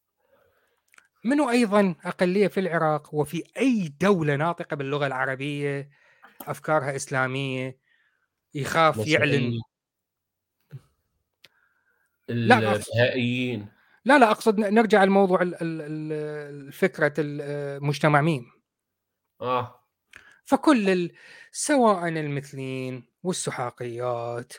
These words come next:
Speaker 1: والمتحولين جنسيًا والعابرين جندريًا وال-، ال-، آه، ال-، الناس اللي متى ع-،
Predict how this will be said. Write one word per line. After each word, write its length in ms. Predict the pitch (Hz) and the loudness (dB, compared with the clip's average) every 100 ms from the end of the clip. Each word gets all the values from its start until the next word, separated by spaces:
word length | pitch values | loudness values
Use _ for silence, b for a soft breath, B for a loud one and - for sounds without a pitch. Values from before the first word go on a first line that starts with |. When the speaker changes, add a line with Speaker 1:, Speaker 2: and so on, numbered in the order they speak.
| _ | _
Speaker 1:
والمتحولين 680 | 247 170 139 151 123 120 123 | 0 2 2 2 2 0 -6
جنسيًا 800 | 123 120 - 139 131 131 127 127 B B B _ | -6 -6 -4 -2 0 -2 -2 -6 B B B _
والعابرين 600 | 214 180 147 135 135 135 | 8 10 8 6 2 2
جندريًا 1000 | 131 131 127 127 135 139 135 131 131 127 B B B B | 0 2 4 6 6 6 6 6 4 2 B B B B
وال-، 400 | 214 233 208 185 170 | 2 4 2 -2 -6
ال-، 220 | 170 160 | -6 -6
آه، 280 | 156 165 160 | -6 -8 -6
ال-، 200 | 165 - | -8 -4
الناس 320 | 165 180 160 | 2 2 2
اللي 140 | 165 | -2
متى 220 | 156 156 160 | -2 -2 -4
ع-، 160 | 147 | -6